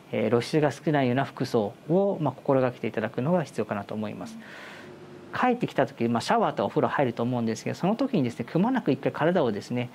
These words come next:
えー、まあ、家族の方にチェックしてもらって、かみついてないか、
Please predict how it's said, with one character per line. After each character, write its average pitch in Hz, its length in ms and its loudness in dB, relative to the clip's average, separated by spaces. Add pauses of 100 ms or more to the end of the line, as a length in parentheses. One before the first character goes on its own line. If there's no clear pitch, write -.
(400)
え 131 480 2
ー、 - 20 2
ま 151 80 4
あ、 - 20 2
家 180 140 4
族 147 180 2
の 120 100 2
方 120 180 -2
に - 60 -6
チ - 100 -4
ェ 190 40 2
ッ - 40 -16
ク 139 120 4
し - 60 -6
て - 80 -4
も 113 120 2
ら 113 80 2
っ 120 40 -4
て、 - 120 -10
か - 180 2
み 185 140 4
つ 190 120 0
い 180 60 4
て 135 100 2
な 156 140 4
い 160 60 -2
か、 - 200 -4